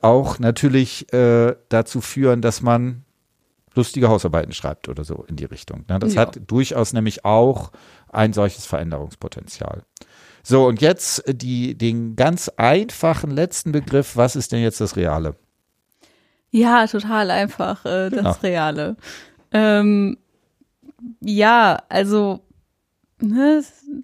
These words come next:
Speaker 2: es ist, also Evans sagt, es ist der Bereich des Seins jenseits der Erscheinung.
Speaker 1: Hm?
Speaker 2: Ähm, und das, was halt der Symbolisierung absolut
Speaker 1: Hm?
Speaker 2: widersteht. Also man kann das Reale weder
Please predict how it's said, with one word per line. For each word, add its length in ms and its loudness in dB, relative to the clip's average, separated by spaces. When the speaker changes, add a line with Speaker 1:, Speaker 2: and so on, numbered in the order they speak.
Speaker 2:
es 140 -6
ist, 440 -2
also 160 2
Evans 400 4
sagt, 220 -2
es 80 -18
ist 240 -12
der 100 0
Bereich 880 -2
des 200 -4
Seins 560 2
jenseits 560 0
der 140 -4
Erscheinung. 800 -4
Speaker 1:
Hm? 220 -2
Speaker 2:
Ähm, 600 2
und 420 2
das, 460 -2
was 220 -2
halt 420 -4
der 140 0
Symbolisierung 1000 -2
absolut 340 -6
Speaker 1:
Hm? 40 -20
Speaker 2:
widersteht. 320 -2
Also 140 0
man 140 0
kann 320 4
das 240 -2
Reale 600 0
weder 500 2